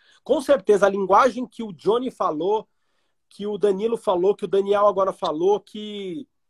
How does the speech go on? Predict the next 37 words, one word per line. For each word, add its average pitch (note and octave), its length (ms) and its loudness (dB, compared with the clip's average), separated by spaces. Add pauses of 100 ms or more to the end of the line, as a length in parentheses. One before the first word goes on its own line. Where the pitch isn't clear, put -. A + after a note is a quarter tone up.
cara, A#3+ 300 -4
todo C#4 300 -6
mundo A3+ 200 -4
que F3+ 100 -16
passou F#3 340 0
aqui, G3 340 -6
que - 160 -4
o E3 260 -4
Belfort F3+ 560 4
falou, F3+ 320 -2
que - 80 -10
a G3 40 -8
galera A3 420 -2
toda A3+ 280 2
falou F3+ 380 0
aqui, G3 220 -12
que - 80 -20
passou, F#3+ 340 -8 (160)
cada C4 320 -4
um A3+ 140 2
tem A#3 100 4
uma A3+ 120 0
linguagem F#3+ 460 -2
diferente. D#3+ 480 -8 (460)
Às C#3 120 -6
vezes G#3 180 4
o A#3 80 -6
que - 100 -6
o, A3+ 320 -2 (420)
o D3 100 -10
que G3 140 0
o G3 60 6
Daniel F#3+ 320 8
falou F#3+ 580 4
mexe F#3 540 -4
com G3 140 -4
o, F3 580 -4